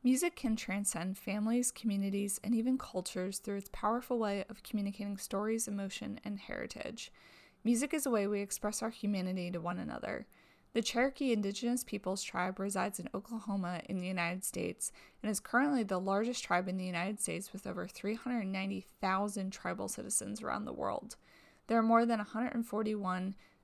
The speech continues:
thousand native citizens in Oklahoma alone, and understandably, they want to protect the culture and sovereignty of the tribe. One of the most sacred things to protect is their language.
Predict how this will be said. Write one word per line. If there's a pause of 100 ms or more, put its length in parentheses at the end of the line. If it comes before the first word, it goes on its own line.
(180)
thousand
native
citizens
in
Oklahoma
alone,
and
understandably, (300)
they
want
to
protect
the
culture
and
sovereignty
of
the
tribe. (540)
One
of
the
most
sacred
things
to
protect
is
their
language.